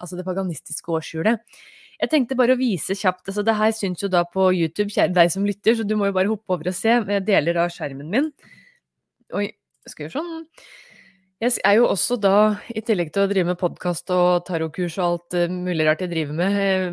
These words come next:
bare heksesida mi, så er jeg jo også da ansatt hos magasinet Medium, som skribent og sosiale medieransvarlig. Så, og jeg har jo da månedlig en artikkel som heter da Heksas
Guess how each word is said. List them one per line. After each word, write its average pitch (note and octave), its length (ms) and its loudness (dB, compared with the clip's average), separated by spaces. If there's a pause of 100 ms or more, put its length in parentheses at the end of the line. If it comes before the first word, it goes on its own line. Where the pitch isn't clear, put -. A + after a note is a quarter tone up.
bare F3+ 200 0
heksesida E3 400 -2
mi, A3 240 0
så A3 180 -4
er F3 120 0
jeg F#3+ 80 -2
jo - 140 -8
også - 240 -8
da F3 160 0 (180)
ansatt E3 460 -4
hos F3+ 200 -8
magasinet F#3 520 -4
Medium, F3+ 420 0 (840)
som E3+ 200 -12
skribent F3+ 600 -4
og - 80 -10
sosiale E3+ 440 -2
medieransvarlig. D3 760 -4 (680)
Så, - 220 -6 (100)
og - 80 2
jeg A3+ 160 6
har G#3+ 140 4
jo G3+ 40 0
da G#3+ 140 2
månedlig G3 480 -2
en F3+ 100 -2
artikkel G#3+ 460 -4
som A#3+ 160 -4
heter F#3+ 240 -2
da F#3+ 80 2
Heksas - 480 -4